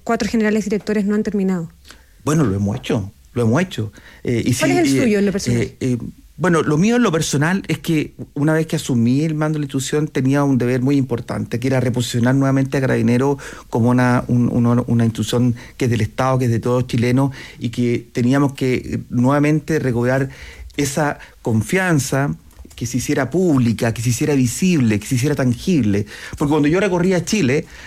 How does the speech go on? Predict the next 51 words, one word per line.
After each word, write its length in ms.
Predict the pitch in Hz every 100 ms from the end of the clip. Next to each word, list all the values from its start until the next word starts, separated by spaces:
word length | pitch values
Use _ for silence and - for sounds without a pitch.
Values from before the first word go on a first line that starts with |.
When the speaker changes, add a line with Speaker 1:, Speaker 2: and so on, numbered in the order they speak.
| -
Speaker 2:
la 80 |
gente 260 | 135 170 165
seguía 420 | 151 131 117 123
pidiendo 320 | 156 170 180
más 120 | 175 170
carabineros, 560 | 180 165 165 170 170
seguía 260 | 131 113 139
pidiendo 300 | 151 156 160
más 100 | 156
cuarteles. 400 | 160 135 190 185
No 80 | 156
me 80 |
decía 220 | 123 120 180
en 60 |
general, 340 | 170 165 190 165 -
"Cierre 260 | - 190 190
la 100 | 180
comisaría 400 | 170 151 180 208
porque 120 | 180
los 80 | 156
carabineros 220 | 165 170
están 100 | 160
haciendo 200 | 156 156
todo 140 | 180
mal". 260 | 185 180 113 - - -
No, 340 | - - 285 - - -
o 60 |
sea, 240 | 151 190 - - -
eh, 240 | 143 139 - - -
mire, 380 | 147 190 170 -
aquí 540 | - 131 190 214 208 -
con 220 | 156 131
todas 380 | - 277 302 330
las 80 | -
cosas 240 | 247 -
que 100 | 208
han 60 | 226
ocurrido 300 | 214 208 196
en 80 | 175
el 60 |
último 260 | 151 143 123
tiempo, 460 | 101 95 - - - - - - -
yo 140 | 185
no 120 | 214
veo 100 | 208
ningún 260 | 190 143 165
mea 120 | 185
culpa 300 | 180 214 196
de 60 | 151
ninguna 260 | 123 127
institución. 500 | 151 190 - 311 107